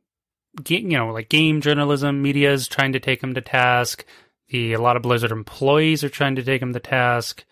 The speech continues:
Um, there's a lot of support in the gamer community, like, "Oh, you know, we're gonna boycott Blizzard." So, yeah, like Lily said, some could say, "Ah, cancel culture," but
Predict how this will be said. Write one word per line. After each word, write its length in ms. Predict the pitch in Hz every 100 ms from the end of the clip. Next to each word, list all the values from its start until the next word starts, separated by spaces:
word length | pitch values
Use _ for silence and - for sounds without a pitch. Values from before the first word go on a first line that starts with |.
| _ _ _ _ 127
Um, 480 | 113 110 110 110
there's 180 | 147 123
a 60 | 123
lot 180 | 123 123
of 80 |
support 680 | 117 - - - 123 117 120 - -
in 400 | 143 117 110 110
the 80 | 107
gamer 400 | 120 160 160 147
community, 640 | - 147 139 139 135 135
like, 380 | 131 113 107 -
"Oh, 220 | 139 113
you 100 | 113
know, 100 | 110
we're 140 | 104 110
gonna 140 | 110
boycott 440 | 104 110 - 117 -
Blizzard." 540 | 165 156 156 143 143 - - - _
So, 140 | - 190
yeah, 220 | 170 123 - -
like 260 | 123 -
Lily 220 | 139 127
said, 240 | 117 135 120
some 180 | 123 120
could 140 | 123
say, 160 | 139 180
"Ah, 200 | 254 240
cancel 280 | 202 196 -
culture," 300 | 156 135 127
but 220 | 131